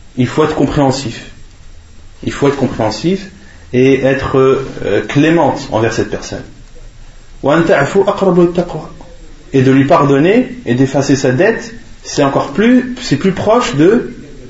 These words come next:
de la piété. D'accord ? Si tu as la possibilité d'effacer la dette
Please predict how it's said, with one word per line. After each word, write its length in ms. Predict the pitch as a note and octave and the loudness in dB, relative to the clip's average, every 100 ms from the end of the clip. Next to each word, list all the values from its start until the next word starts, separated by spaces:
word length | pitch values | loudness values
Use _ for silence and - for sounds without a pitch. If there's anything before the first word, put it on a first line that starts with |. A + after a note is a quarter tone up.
| - B2 | -8 0
de 80 | |
la 100 | C3+ | 0
piété. 480 | C3+ E3 D#3+ - - - - - - - - - - - - - | 2 2 2 0 -4 -12 -20 -20 -20 -20 -20 -20 -20 -20 -20 -10
D'accord ? 240 | - D3 C#3+ | -4 -2 -2
Si 160 | - | -2
tu 140 | D3+ C3+ | 0 2
as 40 | |
la 60 | A#2+ | 2
possibilité 560 | E3 D#3+ C#3 C#3 C#3+ | 2 0 2 2 4
d'effacer 560 | C3 A#2 C#3+ C3 B2+ B2+ | 2 2 2 0 0 0
la 140 | A2+ | 0
dette 420 | G#2 A#2+ A2+ - | 0 0 -2 -6